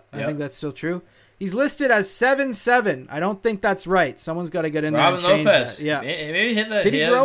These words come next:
Speaker 1: a
Speaker 2: growth
Speaker 1: little bit?
Speaker 2: spurt.
Speaker 1: Yeah, maybe.
Speaker 2: That'd be
Speaker 1: I'm
Speaker 2: cool.
Speaker 1: not
Speaker 2: Those
Speaker 1: sure.
Speaker 2: mascots are fucked now. They have to, uh, stand on each other's shoulders, little
Speaker 1: Seven seven?
Speaker 2: rascal style.
Speaker 1: Oh, man. That's gonna be pretty
Speaker 2: Talking Yao
Speaker 1: crazy.
Speaker 2: Ming.
Speaker 1: Yeah, yeah. I-, an inch taller. An inch taller. So good
Speaker 2: Yeah,
Speaker 1: on Robin
Speaker 2: yeah.
Speaker 1: Lopez.
Speaker 2: This is,
Speaker 1: They're
Speaker 2: uh,
Speaker 1: definitely winning
Speaker 2: yeah,
Speaker 1: now.
Speaker 2: this is,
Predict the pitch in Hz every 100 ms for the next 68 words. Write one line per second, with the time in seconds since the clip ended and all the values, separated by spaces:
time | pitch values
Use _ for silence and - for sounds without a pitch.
0 | 285 285 - 320 104 90 - 151 156 127
1 | 113 - 139 131 170 - 139 175 156 147
2 | 139 165 - 170 151 135 165 160 160 180
3 | 156 151 156 151 147 143 135 - 147 143
4 | 135 143 185 233 240 160 185 226 277 151
5 | 175 131 - 110 95 90 _ _ - 156
6 | 160 143 135 139 123 - - 139 - 143
7 | 143 143 135 135 127 120 127 175 131 -
8 | _ - 147 175 151 _ 147 160 151 165
9 | 165 190 208 254 - 226 294 214 104 131
10 | 147 190 - 208 160 123 139 - 165 202
11 | 196 202 175 196 190 139 127 139 139 143
12 | 143 185 185 151 151 151 147 123 131